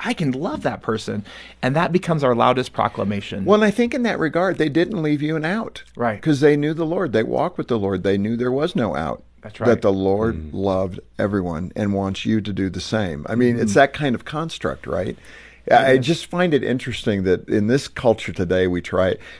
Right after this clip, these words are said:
Speaker 2: we tend to not use that declarative language. And there, right in the scripture, it's so declarative, so absolute. It's everyone, it's never, it's always.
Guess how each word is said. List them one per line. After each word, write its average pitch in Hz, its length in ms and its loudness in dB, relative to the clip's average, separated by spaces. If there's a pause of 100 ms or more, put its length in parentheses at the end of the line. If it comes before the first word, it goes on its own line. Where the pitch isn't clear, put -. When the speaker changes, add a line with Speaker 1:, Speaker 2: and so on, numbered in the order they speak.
(100)
Speaker 2:
we 110 80 4
tend 160 380 2
to 123 100 4
not 98 360 4
use 107 280 2
that - 360 0
declarative 95 560 2
language. 90 640 -2 (500)
And 92 220 2
there, 107 260 6
right 101 200 4
in - 60 -6
the 95 60 -6
scripture, 90 640 -2
it's 98 220 -2
so 107 240 2
declarative, 78 640 -2
so - 240 2
absolute. 85 760 0
It's - 220 -4
everyone, 82 560 0
it's - 180 -8
never, 90 420 0
it's 82 200 -2
always. 85 680 0